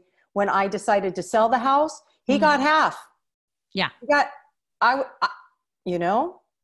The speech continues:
Speaker 2: Well, a-,
Speaker 1: Hmm.
Speaker 2: and that is, that is another thing that I tell women. And this is something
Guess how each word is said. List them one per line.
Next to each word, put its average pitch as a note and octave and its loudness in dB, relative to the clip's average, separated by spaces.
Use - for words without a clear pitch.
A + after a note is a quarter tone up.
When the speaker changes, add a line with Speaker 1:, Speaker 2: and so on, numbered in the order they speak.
Speaker 2:
Well, C#4+ 0
a-, A3 -2
Speaker 1:
Hmm. F#3+ -10
Speaker 2:
and C#4+ 0
that D#4 0
is, F#4 -10
that B3+ -6
is C4 -16
another G3+ -12
thing G3 -16
that F#3 -8
I F3+ -8
tell F#3 -16
women. F3+ -10
And G3+ -8
this B3 -14
is C4+ -18
something F3+ -12